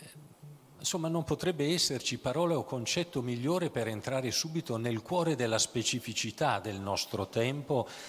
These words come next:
e delle inquietudini dell'ultimo, dell'ultimo secolo. Sembra una parola ossimoro, una contraddizione in termini. Cosa vuole dire oggi, di fronte all'infinito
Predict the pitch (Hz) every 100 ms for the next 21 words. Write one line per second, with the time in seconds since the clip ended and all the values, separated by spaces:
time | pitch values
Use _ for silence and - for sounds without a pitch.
0 | - - 160 147 143 143 135 139 120 175
1 | 151 113 107 101 101 98 98 92 - 95
2 | 92 92 90 90 113 107 101 101 107 92
3 | - 92 82 - 90 92 - 147 147 123
4 | 113 117 120 101 - - 160 117 101 95
5 | - - - - 127 113 123 110 127 110
6 | 110 - 123 117 110 - 160 110 113 110
7 | 110 135 135 143 139 107 113 107 104 98
8 | 104 107 - 104 107 120 127 127 - 113
9 | 92 - - - - - - - 127 127
10 | 139 135 - 147 160 175 123 120 104 92
11 | -